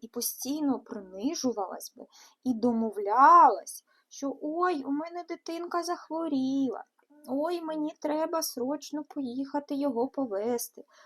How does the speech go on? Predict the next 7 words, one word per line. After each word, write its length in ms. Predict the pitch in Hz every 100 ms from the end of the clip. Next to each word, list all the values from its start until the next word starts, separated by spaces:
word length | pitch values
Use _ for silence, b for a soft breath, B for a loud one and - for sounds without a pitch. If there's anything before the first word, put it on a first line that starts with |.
| B
або 200 | - 277
б 60 | 339
я 120 | 349
постійно 640 | 339 339 - 254 294 311
чоловіка 720 | 311 294 294 285 208 247 -
би 160 | 254 254
дьоргала. 680 | 208 190 226 214 185 -